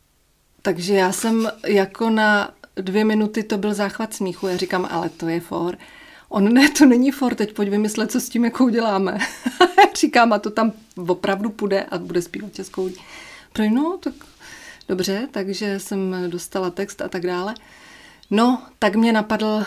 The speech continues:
napadlo, jak se z toho trošku vylhat, aby to bylo opravdu jako mělo glánc a bylo takový jednak důstojný, ale taky i vtipný.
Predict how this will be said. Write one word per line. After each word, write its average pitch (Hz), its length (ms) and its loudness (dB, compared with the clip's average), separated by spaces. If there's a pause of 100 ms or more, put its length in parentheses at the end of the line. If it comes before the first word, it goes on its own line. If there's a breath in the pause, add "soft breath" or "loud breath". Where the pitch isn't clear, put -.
(160 loud breath)
napadlo, 202 380 0
jak 202 240 -2
se 220 120 -6
z - 80 -8
toho 208 160 -2
trošku 214 400 -2
vylhat, 185 460 4
aby 180 260 0
to 185 140 -2
bylo 180 400 2
opravdu 175 440 -4
jako 170 260 -4
mělo 175 420 -2
glánc 175 440 -4
a 175 80 -4
bylo 170 220 -2
takový 175 720 -2
jednak 175 280 -6
důstojný, 180 500 -2
ale 226 140 -2
taky - 260 -10
i 170 100 -10
vtipný. 180 500 -6